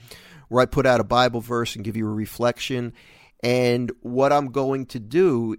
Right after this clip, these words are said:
is once June fourteenth rolls around, I, I'm gonna be targeting the daily reflections in Give Up Worry for Good. I'm not gonna regurgitate the contents of the book. That's why I would urge you to get a copy of the book.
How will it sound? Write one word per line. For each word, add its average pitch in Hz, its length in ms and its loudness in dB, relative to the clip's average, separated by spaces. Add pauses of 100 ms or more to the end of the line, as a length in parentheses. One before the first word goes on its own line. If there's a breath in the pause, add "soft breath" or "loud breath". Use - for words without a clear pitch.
is 110 320 -4
once 110 340 -6
June 123 260 -6
fourteenth 156 600 -6
rolls 107 300 -4
around, 104 400 -8 (840 soft breath)
I, 113 260 2 (100)
I'm 120 120 -2
gonna 120 260 -2 (280)
be 120 120 -6
targeting 127 840 -2
the 113 320 -6 (200)
daily 127 340 2
reflections 113 840 -4
in 113 200 -6
Give 117 260 -2
Up 110 180 0
Worry 110 280 -2
for - 160 -16
Good. 135 260 0
I'm 107 140 -4
not 127 180 -4
gonna 180 160 -4
regurgitate 165 680 -6
the - 80 -16
contents 120 560 -8
of 92 80 -14
the 98 60 -14
book. 147 380 -2 (760 soft breath)
That's 135 280 2
why 131 240 4
I 120 80 2
would 113 140 0
urge 123 220 -2
you 127 60 -8
to 110 60 -10
get 117 320 -4
a 107 40 -8
copy 123 440 -4
of 120 100 -6
the 120 80 -8
book. 127 300 -4